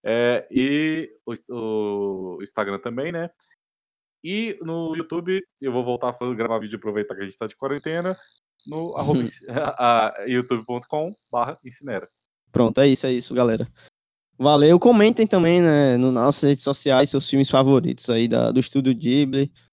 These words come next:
Speaker 2: Quais vocês faltam ver aí? O que é que vocês acharam também, né, dessa parceria aí com a Netflix?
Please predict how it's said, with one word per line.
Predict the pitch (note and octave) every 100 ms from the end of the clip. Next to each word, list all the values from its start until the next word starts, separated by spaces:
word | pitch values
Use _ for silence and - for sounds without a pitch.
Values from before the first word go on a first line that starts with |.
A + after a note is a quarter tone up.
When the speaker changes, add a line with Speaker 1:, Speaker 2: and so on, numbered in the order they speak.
| _ _ _
Speaker 2:
Quais | - C3 D#3
vocês | D3+ - -
faltam | B2+ C#3 C#3 B2+
ver | A#2+ A#2+
aí? | A#2 A#2+ C3+ C#3+
O | -
que | -
é |
que | A#3
vocês | A#3 A#3
acharam | A#3 F3 E3+
também, | E3 D3 C#3+
né, | B2+
dessa | B2 - C3
parceria | B2 - B2+ B2 A#2
aí | A#2
com | B2
a |
Netflix? | A#2+ A#2+ - A#2+ B2 -